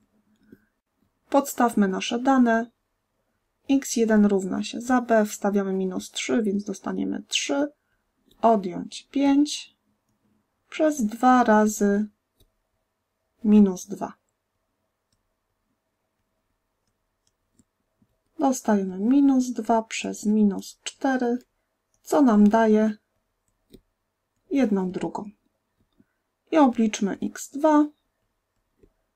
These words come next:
minus b plus pierwiastek z delty przez dwa a. Wstawmy nasze dane.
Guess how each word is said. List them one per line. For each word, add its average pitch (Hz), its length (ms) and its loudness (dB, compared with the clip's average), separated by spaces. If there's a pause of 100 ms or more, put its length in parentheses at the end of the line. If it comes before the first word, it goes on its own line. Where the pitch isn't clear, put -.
(360)
minus 226 520 4
b 180 200 -6
plus 311 420 -2
pierwiastek 254 800 -2
z - 60 -20
delty 220 400 -2
przez 214 360 -6
dwa 214 300 -2
a. 208 260 -2 (3750)
Wstawmy 220 560 0
nasze 196 360 -6
dane. 254 480 2